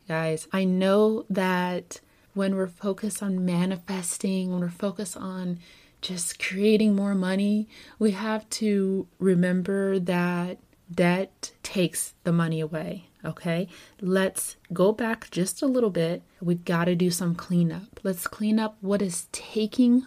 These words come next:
more of our money unnecessarily. And at this point, do you even like what you're still paying for? You probably don't even have it anymore. So let's get serious about paying off our debt, and let's find a way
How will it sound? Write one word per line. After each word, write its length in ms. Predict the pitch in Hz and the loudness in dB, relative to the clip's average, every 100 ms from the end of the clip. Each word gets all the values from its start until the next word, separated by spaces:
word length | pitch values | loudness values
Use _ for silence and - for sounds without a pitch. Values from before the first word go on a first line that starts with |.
| - | -2
more 180 | 180 185 | -2 0
of 60 | 196 | 2
our 100 | 214 | 2
money 360 | 190 180 185 - | 2 0 -2 0
unnecessarily. 920 | 180 185 262 254 190 170 165 170 185 - - - _ | -2 0 -2 -2 -2 0 0 -2 -2 -8 -20 -20 _
And 100 | - | 2
at 180 | 208 185 | 4 6
this 200 | 226 285 | 4 4
point, 400 | - - 214 214 | -4 -2 -2 0
do 100 | 196 | 2
you 80 | 202 | 6
even 460 | 247 277 226 190 165 | 6 6 4 4 2
like 260 | 160 196 | 2 2
what 200 | 220 - | 2 2
you're 80 | 208 | -2
still 260 | - 214 175 | 0 0 -2
paying 480 | - 156 151 190 226 | -8 -2 2 4 2
for? 460 | - 294 330 339 349 _ _ _ | 0 -2 0 -2 -4 _ _ _
You 100 | 302 | 0
probably 640 | 294 339 349 339 302 320 | 2 2 4 2 4 2
don't 220 | 302 311 320 | 4 4 2
even 240 | 311 330 | 2 2
have 420 | 285 294 415 466 | 2 2 6 6
it 180 | 180 - | 6 2
anymore. 640 | - - - - - - - - - - | 0 0 0 -2 -4 -8 -20 -20 -20 -12
So 560 | - 269 247 247 247 - | 2 4 6 6 4 0
let's 380 | 214 240 277 - | 0 2 2 0
get 240 | 330 370 | 0 2
serious 640 | - 247 247 294 254 185 - | 2 6 6 6 4 2 -2
about 300 | 202 202 - | 0 0 0
paying 380 | - 208 202 202 | -2 0 2 0
off 260 | 196 - | -2 0
our 140 | 185 170 | 0 2
debt, 420 | 175 165 - - - - _ | 0 0 0 -6 -20 -20 _
and 160 | 190 185 | 0 4
let's 260 | 196 - | 2 0
find 440 | - 196 196 202 196 | -4 -2 0 2 2
a 40 | |
way 540 | 185 180 175 165 160 | 0 0 0 0 -4